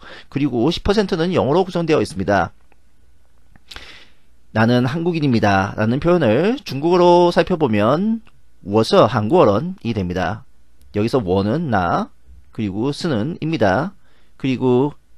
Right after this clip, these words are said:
"한국어로는 한국인이" 됩니다. 이어서 일본어로는 "와타시와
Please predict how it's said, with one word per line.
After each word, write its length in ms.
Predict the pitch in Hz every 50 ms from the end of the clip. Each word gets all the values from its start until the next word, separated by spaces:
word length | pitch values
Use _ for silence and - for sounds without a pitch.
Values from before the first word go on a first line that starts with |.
| - - - - - - - -
"한국어로는 840 | - - 120 104 - - 165 165 135 110 95 98 101 117 156 196 220 -
한국인이" 460 | - - 170 170 185 185 175 170 156 139
됩니다. 440 | 117 92 92 87 92 90 85 117 - - - - - - - - - - - - - - - - - - - - - - - - - - - - - - - - - - - - - - - -
이어서 440 | 143 156 156 147 180 165 165 160
일본어로는 840 | 151 147 160 175 175 208 214 214 190 127 110 107 110 131 170 202 294 - - - - - - - - - - - 113 113 117 151 202 302 349 - - - - -
"와타시와 580 | - 117 123 - 170 180 - 180 175 180 180 -